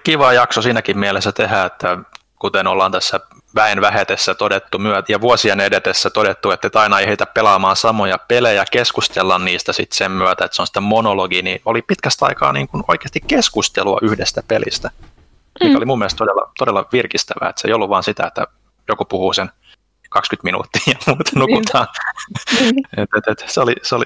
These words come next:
Speaker 1: se oli kivaa. Et kiitokset tosiaan Erik H:lle. Ja sittenhän onhan meillä muitakin tapoja tukea pelaajatoimintaa, kuten esimerkiksi meillä on myös Pelaajalehti,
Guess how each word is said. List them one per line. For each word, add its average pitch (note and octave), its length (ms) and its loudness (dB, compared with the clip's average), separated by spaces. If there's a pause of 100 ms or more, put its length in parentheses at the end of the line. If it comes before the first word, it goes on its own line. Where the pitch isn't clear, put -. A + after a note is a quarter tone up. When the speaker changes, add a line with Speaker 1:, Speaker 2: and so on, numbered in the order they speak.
Speaker 1:
se - 120 -2
oli A2 100 -2
kivaa. - 380 -2
Et - 120 -18
kiitokset - 360 -4
tosiaan G#2 380 -2
Erik G#2 320 -4
H:lle. G2 380 2
Ja F#2 120 -2 (640)
sittenhän A#2 340 2
onhan B2 180 4
meillä C3+ 160 4
muitakin C#3 440 2
tapoja A2 340 2
tukea G#2+ 340 0
pelaajatoimintaa, F#2+ 1000 2
kuten F#2 200 0
esimerkiksi G2 440 -4
meillä G#2 200 0
on G2+ 80 -2
myös B2+ 220 -6 (100)
Pelaajalehti, C#3 800 -2